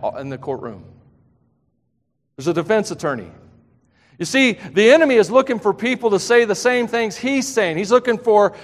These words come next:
eyewitnesses and character witnesses to agree with him. But you see, the Bible tells us that we're to declare Jesus is Lord. And the Bible says if we confess our sins, the word is homologeo. It means to say the same thing. So Jesus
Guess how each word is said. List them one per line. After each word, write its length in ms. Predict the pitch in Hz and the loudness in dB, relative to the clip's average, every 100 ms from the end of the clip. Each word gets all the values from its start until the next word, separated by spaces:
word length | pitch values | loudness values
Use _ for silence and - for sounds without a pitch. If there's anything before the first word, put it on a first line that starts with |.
| - | -2
eyewitnesses 1040 | - 247 240 226 277 226 202 - 175 175 - - - | 4 6 6 4 0 2 -2 0 -2 -2 -8 -18 -4
and 160 | 196 | -4
character 460 | 196 269 285 277 220 | 4 6 6 4 -2
witnesses 460 | 202 196 185 202 - | -2 -4 -10 -10 -4
to 140 | 196 | -4
agree 280 | 160 226 247 | -4 -4 -4
with 220 | 220 165 | -4 -4
him. 340 | 254 240 165 - - - - | -2 -2 -4 -8 -20 -20 0
But 180 | 220 208 | 0 0
you 60 | |
see, 160 | 190 269 | -6 0
the 100 | 226 | 4
Bible 340 | 233 277 254 | 4 4 2
tells 300 | 240 247 214 | 0 0 4
us 180 | 269 269 | 4 4
that 100 | 214 | -2
we're 160 | 220 294 | -2 -4
to 60 | |
declare 360 | 233 - 240 233 | -6 -2 -2 -2
Jesus 540 | 143 220 262 247 - | -4 -4 -2 -4 -6
is 180 | 208 170 | -10 -4
Lord. 440 | 226 285 226 120 - - | 6 8 8 4 -10 -12
And 100 | 190 | -2
the 40 | 220 | 2
Bible 160 | 254 | 2
says 180 | 247 254 | 2 -6
if 80 | 214 | -6
we 120 | 240 | -8
confess 680 | - 233 202 - 285 302 - | -6 -8 -8 -2 0 2 0
our 140 | 262 233 | -2 -2
sins, 380 | - 285 208 | -2 -4 -2
the 80 | 196 | -2
word 240 | 220 262 233 | 4 4 4
is 100 | - - - | -8 -18 4
homologeo. 680 | 277 277 247 208 277 269 220 | 6 8 4 4 6 6 4
It 60 | |
means 160 | 226 240 | 0 -4
to 80 | 220 | -6
say 320 | - 269 277 | -2 0 2
the 120 | 240 233 | 2 0
same 400 | - 254 247 226 | 0 -2 -2 -2
thing. 380 | 269 277 202 - - - | 0 0 -2 -6 -20 0
So 180 | 240 | 2
Jesus 720 | 220 143 269 349 262 214 208 | 2 2 6 6 8 2 2